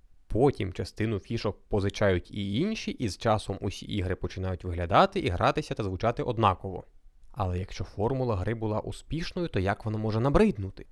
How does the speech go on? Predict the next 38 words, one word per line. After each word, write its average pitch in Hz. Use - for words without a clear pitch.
А 95
тут 190
усе 131
насправді 120
просто 127
і -
складно 101
одночасно. 113
Вашому 95
мозку 92
потрібна 101
різноманітність 101
та 170
нові 139
враження, 107
якими 101
вони 104
не 151
були. 151
І 104
якщо 95
ви 104
будете 98
грати 98
постійно 101
в 90
однакові 92
ігри, 143
вам 104
скоро 160
стане 190
нудно. 120
І 101
тому, 90
коли 101
ми 95
чуємо, 104
що 101